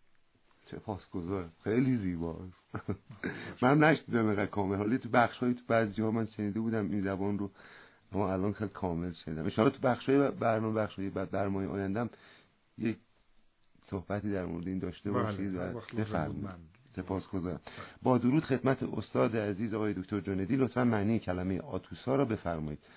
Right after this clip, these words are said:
Speaker 1: آتوسا خانم از کرمانشاه.
Speaker 2: درود بر کرمانشاه و درود بر آتوسا. این واژه در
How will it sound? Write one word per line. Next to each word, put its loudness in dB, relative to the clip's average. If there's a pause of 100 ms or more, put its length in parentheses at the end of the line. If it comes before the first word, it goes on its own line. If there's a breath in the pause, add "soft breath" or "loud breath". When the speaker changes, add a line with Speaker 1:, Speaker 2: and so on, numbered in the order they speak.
(340 loud breath)
Speaker 1:
آتوسا 0
خانم 2
از 4
کرمانشاه. -2 (360)
Speaker 2:
درود -12
بر -6
کرمانشاه -8 (280)
و -10
درود -10
بر -4
آتوسا. -8 (340 soft breath)
این -4
واژه -6
در -4